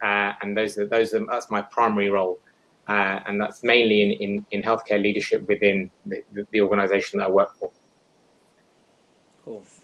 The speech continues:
Speaker 2: Many thanks, Arun. Um, so just getting on, just now that everyone's, uh, now that we all know each other, um, just moving on to sort of the first topic. So your roles, um,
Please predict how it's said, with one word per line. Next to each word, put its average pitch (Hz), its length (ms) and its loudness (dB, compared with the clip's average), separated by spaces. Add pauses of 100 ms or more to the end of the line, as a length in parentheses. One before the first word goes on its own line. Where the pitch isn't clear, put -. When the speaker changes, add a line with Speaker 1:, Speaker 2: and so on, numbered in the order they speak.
(120)
Speaker 2:
Many 135 180 -12
thanks, - 320 -10
Arun. 98 220 -14 (580)
Um, 151 400 -4 (300)
so 170 260 0 (160)
just 180 180 -4
getting 160 220 0
on, 151 320 -4
just 143 240 -10 (140)
now 143 180 0
that 131 100 0
everyone's, 127 560 -4
uh, 120 120 -6
now 127 140 -2
that 120 80 -2
we 123 80 -6
all 117 100 -8 (240)
know 123 140 -4
each 117 180 -6
other, 131 260 -4 (400)
um, 139 220 -2
just 151 300 -6
moving 151 380 -4
on 143 100 -4
to 139 120 -4
sort - 160 -6
of 117 60 -10
the 120 120 -8
first 135 320 -4
topic. 104 360 -10
So 127 100 -4
your 143 300 2
roles, 127 640 0
um, 110 440 -4